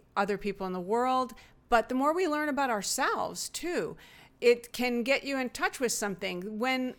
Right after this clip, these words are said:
when that man was talking about his family, I just felt that connection to my family.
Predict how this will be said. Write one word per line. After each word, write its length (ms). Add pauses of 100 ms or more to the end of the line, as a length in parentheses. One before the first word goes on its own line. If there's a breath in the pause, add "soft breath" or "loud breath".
when 400
that 340 (100)
man 360
was 180
talking 720
about 360
his 220
family, 760 (560 loud breath)
I 280
just 460
felt 320 (140)
that 400
connection 600
to 480
my 320
family. 720